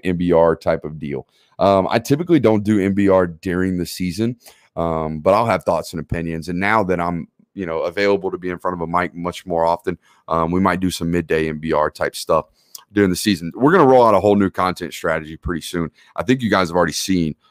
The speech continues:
a lot of that as we progress. Um, team meeting in the Patreon lounge, we can do stuff like that. You guys know Patreon, the lounge over there on Discord is a major, uh, major portion of what we do. Uh, if, if you like, m-,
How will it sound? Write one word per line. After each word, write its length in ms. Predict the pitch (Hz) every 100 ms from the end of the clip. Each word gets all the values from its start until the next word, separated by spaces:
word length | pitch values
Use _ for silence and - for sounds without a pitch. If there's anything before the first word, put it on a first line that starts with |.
| -
a 80 | 85
lot 280 | 85 85 80
of 100 | -
that 240 | 73 67 -
as 200 | 82 87
we 140 | 87
progress. 640 | - 71 80 71 - - _ _ _
Um, 580 | 82 80 80 78 78 80 -
team 240 | 123 113
meeting 320 | 120 117 110
in 80 | 107
the 80 | 98
Patreon 540 | - 101 - 101 98
lounge, 340 | 92 92 92 82
we 140 | 92
can 120 | 101
do 140 | 95 98
stuff 300 | - 85 87
like 180 | 82 76
that. 260 | 78 73 _ _
You 140 | - 131
guys 260 | 139 104
know 160 | 90 92
Patreon, 460 | - 90 - 82 87
the 100 | 85
lounge 400 | 92 92 87 90
over 160 | 87
there 160 | 87 85
on 80 | 80
Discord 400 | 85 - 87 82
is 120 | 85
a 40 |
major, 560 | 80 80 80 80 78 - _ _ -
uh, 160 | 80
major 280 | 78 87 82
portion 380 | 80 90 87 85
of 80 | 80
what 160 | 73
we 100 | 69
do. 300 | 73 73 71 - _ -
Uh, 220 | - 76 76
if, 80 | - -
if 160 | 92
you 100 | 113
like, 360 | 95 92 90 - - - -
m-, 220 | 82 85